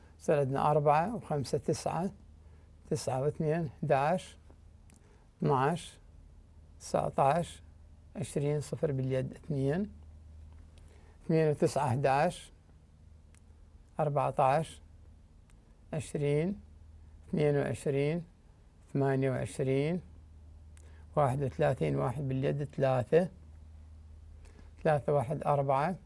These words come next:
واحد خمسة، واحد ستة. بهذا الشكل.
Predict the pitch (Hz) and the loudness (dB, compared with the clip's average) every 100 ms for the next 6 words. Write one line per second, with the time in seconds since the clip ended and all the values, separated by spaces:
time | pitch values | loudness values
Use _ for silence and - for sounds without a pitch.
0 | - - - - - 131 151 - 151 127 | -20 -20 -20 -8 -2 0 -2 -4 -4 -4
1 | - 151 - - 160 135 143 - 175 - | -2 -4 -4 -10 -6 -4 -2 -4 -8 -8
2 | - - - 123 - - - - - - | -6 -6 -6 -12 -12 -20 -20 -20 -20 -20
3 | - - - - - - - - - - | -20 -20 -20 -20 -20 -20 -20 -20 -20 -20
4 | - - - - - - - - - - | -20 -20 -20 -20 -20 -20 -20 -20 -20 -18
5 | - - - - - - - - - 139 | -20 -20 -20 -20 -20 -20 -20 -20 -8 -4
6 | 135 127 131 - 139 185 226 | -2 -2 -6 -8 0 2 2